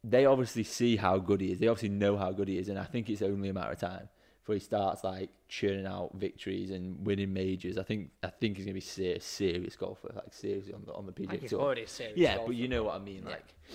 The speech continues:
Speaker 1: he's gonna be way up there. So I wanna talk a bit now, Alex, about the course itself.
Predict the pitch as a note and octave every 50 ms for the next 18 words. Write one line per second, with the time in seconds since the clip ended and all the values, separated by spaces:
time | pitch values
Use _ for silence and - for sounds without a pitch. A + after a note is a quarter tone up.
0 | - - - - - G#2 G2 A2 G2 G2 G2 G2 F#2+ F#2+ F2+ - - F#2 F#2 F#2
1 | - - - - - - - - - - - - - C#3 C#3 C#3 C3 - - _
2 | C#3 D3 E3 E3+ E3 - E3+ E3+ D#3+ - B2+ A2+ B2 - A#2 G#2 F#2+ F#2 E2+ -
3 | F2 F#2 F#2 F2 - - - F2+ - - - - - - G#2+ G2+ - - - -
4 | - - F#2 F2+ F2 E2